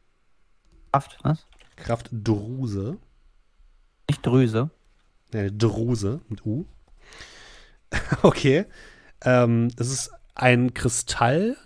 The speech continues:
Speaker 2: der in deiner Rüstung oder in deiner Kleidung angebracht ist. Den kannst du aktivieren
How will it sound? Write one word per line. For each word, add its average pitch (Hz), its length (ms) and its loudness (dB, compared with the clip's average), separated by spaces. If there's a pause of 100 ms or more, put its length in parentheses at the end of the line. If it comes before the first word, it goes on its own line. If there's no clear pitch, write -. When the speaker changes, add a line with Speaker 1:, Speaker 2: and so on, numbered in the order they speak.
(140)
Speaker 2:
der 123 140 2
in 123 80 2
deiner 117 280 0
Rüstung 113 420 0
oder 110 100 -2
in 104 80 0
deiner 104 160 0
Kleidung 120 400 0
angebracht 95 400 -4
ist. 135 260 -10 (880)
Den 113 100 2
kannst 131 200 0
du 143 40 2
aktivieren 135 640 -2